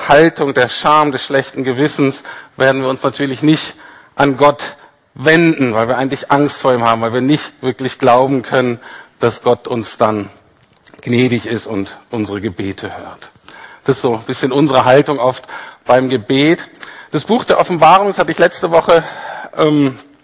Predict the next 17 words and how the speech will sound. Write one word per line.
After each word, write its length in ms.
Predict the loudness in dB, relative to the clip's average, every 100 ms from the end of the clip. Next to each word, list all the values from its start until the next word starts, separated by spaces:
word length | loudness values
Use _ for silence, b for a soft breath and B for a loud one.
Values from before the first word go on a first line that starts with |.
| -16 -4
gezeigt 760 | -4 0 2 4 2 -2 -8
und 320 | -10 -10 -8 -6
können 140 | -2
wir 80 | -2
auf 100 | -2
der 120 | -4
Folie 460 | -2 0 2 2 2 B B B B
sehen, 500 | -2 4 6 6 4
auf 160 | 2
der 140 | 2 2
nächsten. 560 | 4 2 0 -2 -4 -4 B B -2
Ähm, 280 | 2 2 0 B B _ -2
das 140 | 0
ist 160 | 0 0
ein 220 | 0 0 -4
prophetischer 1040 | -4 -4 0 0 2 0 2 4 4 0 -6
Rundbrief 960 | 0 0 0 -4 -2 0 -2 -4 -12